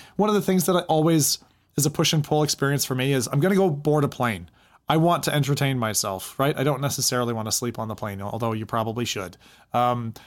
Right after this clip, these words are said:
and it, and, and that headset is, like, it's just a little too expensive. But man, if I could get the P S V R two, um, cinematic mode on a plane without that bulk, h-, hell yeah, I want that,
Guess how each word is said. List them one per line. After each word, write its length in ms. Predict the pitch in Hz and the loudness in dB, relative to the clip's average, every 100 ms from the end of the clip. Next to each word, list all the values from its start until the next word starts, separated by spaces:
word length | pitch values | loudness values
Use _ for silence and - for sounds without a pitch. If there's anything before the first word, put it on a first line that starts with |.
| - _ | -20 _
and 140 | 147 147 | 0 0
it, 160 | 143 - | 0 0
and, 220 | 151 143 | 0 2
and 140 | 147 | 2
that 180 | 143 156 | 2 2
headset 500 | 123 147 143 180 180 | 2 0 2 2 2
is, 140 | 151 143 | 0 0
like, 160 | 127 - | -2 -2
it's 100 | - | -6
just 140 | 160 | -2
a 40 | 180 | 0
little 140 | 165 | 0
too 140 | 151 | 0
expensive. 640 | 170 - 156 156 190 190 - - _ - | 0 2 0 2 2 0 -2 -14 _ -4
But 140 | 139 | 0
man, 320 | 147 143 107 - | 2 0 -2 -2
if 100 | 151 | 2
I 140 | 185 | 2
could 100 | 214 | 2
get 140 | 208 208 | 2 0
the 80 | |
P 200 | 147 190 | 0 2
S 160 | 180 151 | 2 2
V 140 | 170 160 | 2 2
R 140 | 147 | 2
two, 560 | 139 160 147 143 131 - _ _ _ _ _ _ - | 0 2 4 4 2 -2 _ _ _ _ _ _ -2
um, 460 | 123 123 120 117 | 0 2 2 0
cinematic 480 | 117 170 147 151 160 | 0 2 2 2 2
mode 320 | 127 104 107 - _ _ - | 0 -2 -4 -10 _ _ 0
on 120 | 143 | 0
a 40 | |
plane 460 | 135 135 147 185 180 _ _ | 0 0 2 2 0 _ _
without 220 | 151 156 151 | 0 2 2
that 200 | 156 120 | 0 2
bulk, 460 | 127 175 175 - - _ _ _ _ _ _ | 2 2 -2 -12 -18 _ _ _ _ _ _
h-, 60 | - - - | -12 -8 -2
hell 180 | 190 180 | 2 4
yeah, 300 | 156 139 92 | 4 0 -2
I 80 | 131 | 0
want 240 | 135 135 131 | 2 0 0
that, 240 | 95 - | -4 -6